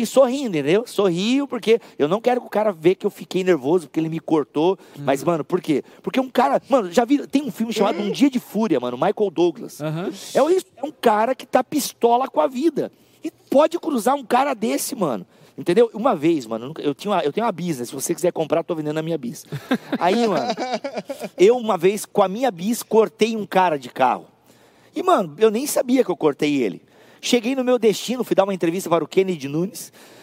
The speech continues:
Speaker 1: e eu estacionei lá no estúdio do Kennedy Nunes, então a minha bis, eu tirando o capacete, um cara veio falar comigo.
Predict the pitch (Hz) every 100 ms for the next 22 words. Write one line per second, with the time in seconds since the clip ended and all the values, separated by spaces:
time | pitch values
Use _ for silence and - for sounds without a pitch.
0 | - 202 254 247 - - - 220 214 233
1 | 220 208 - 208 190 190 190 202 185 202
2 | 202 226 185 185 185 180 185 131 165 240
3 | - - - - - 240 - 233 262 269
4 | 240 240 214 226 240 254 240 240 247 226
5 | 240 240 247 226 240